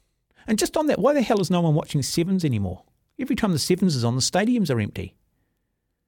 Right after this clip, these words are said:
Is that because it is now an Olympic sport and therefore the only thing that actually matters is the Olympics? Everything else has become sort of secondary. I mean, you've still got the Hong Kong Sevens.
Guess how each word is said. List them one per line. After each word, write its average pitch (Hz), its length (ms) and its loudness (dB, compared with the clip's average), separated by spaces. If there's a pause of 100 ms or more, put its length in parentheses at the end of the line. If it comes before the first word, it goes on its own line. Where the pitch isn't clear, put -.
(680)
Is 160 100 -2
that 269 100 0
because 208 260 0
it 170 80 0
is 196 160 0
now 202 160 0
an 131 60 0
Olympic 127 320 -2
sport - 280 -4
and 120 140 -2
therefore 135 300 0
the 127 120 2
only 135 140 0
thing 123 180 -2
that 117 100 2
actually 120 260 -2
matters 123 340 0
is 110 120 -4
the - 220 -6
Olympics? 127 460 -2
Everything 113 320 -2
else 123 220 -2
has 107 100 -6
become 110 340 -4
sort 123 160 -4
of 101 80 -4
secondary. 131 500 -2 (2750)
I 131 60 -2
mean, 127 80 2
you've 131 80 -4
still - 140 -4
got 131 120 -2
the - 80 -6
Hong 131 200 2
Kong 95 240 -4
Sevens. 151 500 -6